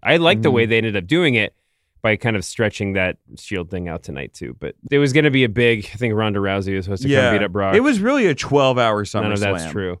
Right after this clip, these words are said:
Speaker 2: That's what,
Speaker 1: It was,
Speaker 2: that's
Speaker 1: yeah,
Speaker 2: what
Speaker 1: it was never,
Speaker 2: it
Speaker 1: it was very, very
Speaker 2: Because
Speaker 1: long.
Speaker 2: SummerSlam, SmackDown, and Raw
Speaker 1: So,
Speaker 2: were all the same show.
Speaker 1: let's, speaking of twelve-hour
Speaker 2: Well,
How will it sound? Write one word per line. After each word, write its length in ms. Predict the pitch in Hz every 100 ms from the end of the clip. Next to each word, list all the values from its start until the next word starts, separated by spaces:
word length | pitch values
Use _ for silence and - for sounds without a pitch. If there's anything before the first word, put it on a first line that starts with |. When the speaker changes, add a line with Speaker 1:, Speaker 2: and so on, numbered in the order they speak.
| -
Speaker 2:
That's 280 | 117 - 113
what, 180 | 113 - -
Speaker 1:
It 120 | 175
was, 140 | 175
Speaker 2:
that's 80 | 170
Speaker 1:
yeah, 100 | 156
Speaker 2:
what 80 | 165
Speaker 1:
it 40 |
was 160 | 190 165
never, 360 | 156 143 120
Speaker 2:
it 60 | 110
Speaker 1:
it 40 | 143
was 180 | 143 107
very, 320 | 110 127 117
very 200 | 101 98
Speaker 2:
Because 260 | 123 143 -
Speaker 1:
long. 80 | 170
Speaker 2:
SummerSlam, 320 | 175 156 151
SmackDown, 800 | 135 - 131 120 - 117 110 110
and 280 | 90 107 104
Raw 240 | 98 92 92
Speaker 1:
So, 140 | 147
Speaker 2:
were 60 | 95
all 120 | 92
the 120 | 90
same 200 | 92 87
show. 320 | 78 85 57 -
Speaker 1:
let's, 260 | 147 208
speaking 300 | - 226 240
of 180 | 208 175
twelve-hour 440 | 160 160 131 107
Speaker 2:
Well, 80 | 113